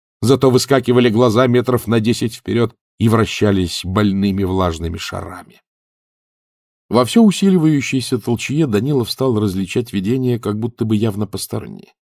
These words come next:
То тут, то там, словно на особых экранах, возникали объёмные картины действия. И были в этих картинах сюжеты, одинаково неприятные Данилову.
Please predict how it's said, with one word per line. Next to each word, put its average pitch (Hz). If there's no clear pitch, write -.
То 160
тут, -
то 110
там, 135
словно 98
на 85
особых 95
экранах, 90
возникали 110
объёмные 107
картины 110
действия. -
И 123
были 113
в 113
этих 110
картинах 101
сюжеты, 87
одинаково 131
неприятные 139
Данилову. 101